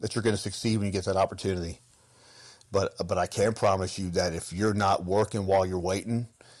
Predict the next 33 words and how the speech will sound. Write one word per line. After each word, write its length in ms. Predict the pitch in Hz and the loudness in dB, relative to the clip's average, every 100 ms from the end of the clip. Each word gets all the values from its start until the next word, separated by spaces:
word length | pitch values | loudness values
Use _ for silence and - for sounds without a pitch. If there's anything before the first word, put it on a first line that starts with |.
| _ | _
if 120 | - 101 | -10 -4
you're 100 | 101 | -4
just 200 | 92 - | -4 -4
sitting 220 | 107 92 | -4 -2
there 100 | 98 | -4
feeling 240 | - 101 | -2 -4
sorry 320 | 95 90 98 | -2 0 0
for 120 | 95 110 | 0 -4
yourself, 640 | 98 - 107 110 - - - - _ _ | -6 0 2 2 0 -16 -20 -20 _ _
when 200 | - 104 | -2 0
you 100 | 95 | 0
get 220 | 104 - 98 | -2 -2 2
that 140 | 107 | 4
opportunity 640 | 104 110 - 107 107 113 110 | 4 2 -2 -2 -2 -4 -4
and 80 | |
your 100 | 101 | -4
number 260 | 101 107 104 | -2 -2 -2
gets 200 | 104 - | -6 -4
called, 420 | - 107 113 123 - - _ _ _ _ _ | 2 4 4 0 -6 -20 _ _ _ _ _
you're 140 | 101 95 | -4 0
not 200 | 135 - | 0 0
gonna 140 | 101 | -4
be 80 | 87 | -2
ready. 340 | 87 71 55 - _ _ _ _ _ _ _ - _ - | -2 -2 -6 -20 _ _ _ _ _ _ _ -20 _ -10
And 540 | 87 85 76 73 71 73 _ _ - | -6 -6 -6 -8 -12 -14 _ _ -12
you're 120 | 87 | -8
gonna 120 | 95 | -4
be 120 | 90 | -2
afraid, 540 | 110 - 107 92 90 - _ _ _ _ _ _ _ | -2 2 2 2 -2 -6 _ _ _ _ _ _ _
and 160 | - 87 | -10 -6
you're 100 | 87 | -6
gonna 140 | 87 | -6
fail. 400 | 85 - 67 55 | -6 -4 -4 -6